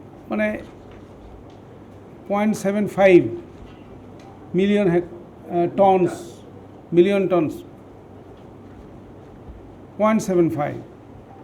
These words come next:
আজ সেখানে দাঁড়িয়েছে almost eighteen, eighteen million tons,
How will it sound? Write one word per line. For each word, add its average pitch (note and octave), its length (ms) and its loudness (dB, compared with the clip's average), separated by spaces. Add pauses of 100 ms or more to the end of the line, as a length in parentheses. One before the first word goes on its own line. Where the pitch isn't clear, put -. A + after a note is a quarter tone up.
(1600)
আজ F#3+ 100 4 (100)
সেখানে G3 320 -2
দাঁড়িয়েছে F#3+ 420 2 (2500)
almost F3+ 300 -2 (160)
eighteen, G#3+ 400 4 (840)
eighteen F#3+ 400 -2
million E3+ 340 8
tons, C#3+ 160 -10